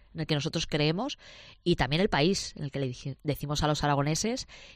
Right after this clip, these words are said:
que cuando Alberto Núñez Feijóo sea presidente del Gobierno de España, las cosas no solo volverán a tener sentido común, sentido de Estado, sino que estarán basados siempre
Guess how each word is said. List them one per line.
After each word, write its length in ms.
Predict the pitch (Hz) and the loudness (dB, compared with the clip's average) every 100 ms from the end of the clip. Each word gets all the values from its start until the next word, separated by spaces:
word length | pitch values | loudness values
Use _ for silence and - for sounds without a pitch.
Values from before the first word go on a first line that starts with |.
| - | -6
que 180 | 151 147 | 0 2
cuando 300 | 151 139 139 | 2 2 2
Alberto 360 | 139 170 - 175 | 4 2 2 0
Núñez 240 | 165 156 | 0 -2
Feijóo 240 | 147 - 151 | -2 -2 0
sea 180 | 156 | 0
presidente 460 | - 135 147 143 160 | 0 -2 -2 0 0
del 100 | 147 | 0
Gobierno 260 | 131 143 151 | 0 0 2
de 80 | |
España, 440 | 143 143 143 170 185 - - - | 0 0 -2 -4 -6 -14 -20 0
las 260 | 160 156 | 4 4
cosas 640 | - 233 - 160 - - - - - 165 | 4 4 4 -4 -8 -16 -20 -20 -12 -6
no 60 | |
solo 260 | - 175 165 | 2 6 8
volverán 400 | 160 147 160 170 | 6 6 4 4
a 80 | 143 | 0
tener 300 | 139 151 139 | 0 0 0
sentido 480 | 135 127 175 160 | -6 2 6 6
común, 400 | 135 135 160 147 - - - _ | 4 0 0 -2 -10 -20 -20 _
sentido 580 | - 139 135 202 202 160 | -4 -4 0 6 8 8
de 60 | |
Estado, 520 | 135 - 185 175 147 - - - - | 4 4 6 6 4 -2 -18 -20 -12
sino 240 | - 147 | -4 -2
que 80 | 143 | -2
estarán 260 | - 143 147 | 0 0 0
basados 360 | 143 135 120 | -2 -2 -2
siempre 500 | - 156 160 240 349 | 0 0 2 -2 -2